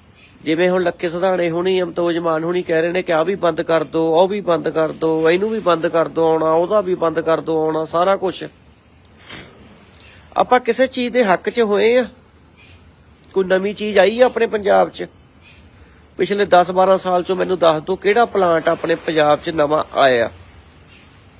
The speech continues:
ਸਾਰਾ ਦਾ ਸਾਰਾ ਫਾਰਮਾਸਿਊਟੀਕਲ ਦਾ, ਆਪਣੇ ਦਵਾਈਆਂ ਦਵਾਈਆਂ ਸਭ ਹਿਮਾਚਲ 'ਚ,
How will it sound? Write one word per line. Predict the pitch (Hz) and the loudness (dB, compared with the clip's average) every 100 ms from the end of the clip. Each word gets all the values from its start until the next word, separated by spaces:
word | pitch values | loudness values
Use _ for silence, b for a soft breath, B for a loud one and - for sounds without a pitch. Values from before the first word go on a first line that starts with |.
| b b b b b b b b - | b b b b b b b b -20
ਸਾਰਾ | - - 170 202 214 | -12 -2 4 6 6
ਦਾ | 214 | 4
ਸਾਰਾ | 208 190 196 208 | 2 4 4 4
ਫਾਰਮਾਸਿਊਟੀਕਲ | 185 175 180 185 180 175 180 180 175 | 4 2 2 -2 -2 -4 -2 0 2
ਦਾ, | 175 | 2
ਆਪਣੇ | 170 175 170 | 0 0 -4
ਦਵਾਈਆਂ | 151 - 143 156 160 170 | -4 -8 0 2 4 2
ਦਵਾਈਆਂ | 170 165 170 | 0 0 0
ਸਭ | 170 185 185 | 2 2 2
ਹਿਮਾਚਲ | 175 175 170 - 131 | 0 4 4 4 -2
'ਚ, | 120 | -4